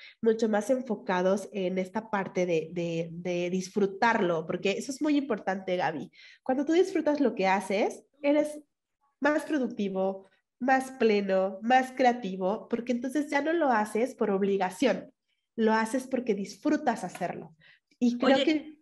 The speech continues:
Speaker 1: cuando logras eso, los equipos de
Speaker 2: Es el
Speaker 1: trabajo
Speaker 2: éxito.
Speaker 1: logran cosas extraordinarias.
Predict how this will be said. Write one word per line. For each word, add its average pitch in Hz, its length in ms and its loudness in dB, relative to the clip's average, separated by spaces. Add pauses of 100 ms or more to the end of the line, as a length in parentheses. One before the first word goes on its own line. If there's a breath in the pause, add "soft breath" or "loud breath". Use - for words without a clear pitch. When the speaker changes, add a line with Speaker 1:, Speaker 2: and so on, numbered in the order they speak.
Speaker 1:
cuando 226 260 2
logras 285 380 4
eso, 269 640 0
los 233 200 0
equipos 269 800 -2
de 233 80 0
Speaker 2:
Es 214 60 -2
el 208 60 6
Speaker 1:
trabajo 214 440 2
Speaker 2:
éxito. - 220 -14 (240)
Speaker 1:
logran 277 400 4
cosas 277 280 -4
extraordinarias. 190 840 -4